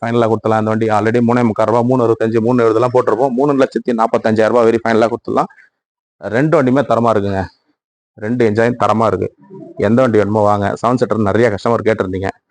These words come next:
வண்டி பாருங்க, ரெண்டு வண்டியுமே எவ்வளோ அப்படியே பெஸ்டா நிக்குது பாருங்க, பெஸ்ட் குவாலிட்டியா நிக்குது பாருங்க. பெஸ்டா கொடுக்குறோம், தரமா கொடுக்குறோம்.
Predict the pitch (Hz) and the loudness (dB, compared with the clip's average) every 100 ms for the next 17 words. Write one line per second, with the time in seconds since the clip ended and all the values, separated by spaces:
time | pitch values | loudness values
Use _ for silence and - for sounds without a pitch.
0 | - 104 113 107 104 104 120 127 120 127 | -6 -2 0 -2 0 0 2 2 2 2
1 | 107 120 113 101 _ - _ _ _ _ | 0 0 0 -2 _ -20 _ _ _ _
2 | _ _ - 117 107 - - 92 95 113 | _ _ -14 -10 -8 -10 -10 -6 -2 0
3 | - 131 113 107 101 98 92 101 104 113 | 2 2 4 4 2 0 -2 -2 -2 -6
4 | - 120 131 120 117 113 107 107 113 - | -4 0 2 2 0 0 0 -2 -4 -10
5 | _ _ _ - 98 101 123 113 104 107 | _ _ _ -8 -6 -2 0 2 2 0
6 | 110 104 113 113 101 98 98 | -2 -2 0 0 0 -2 -4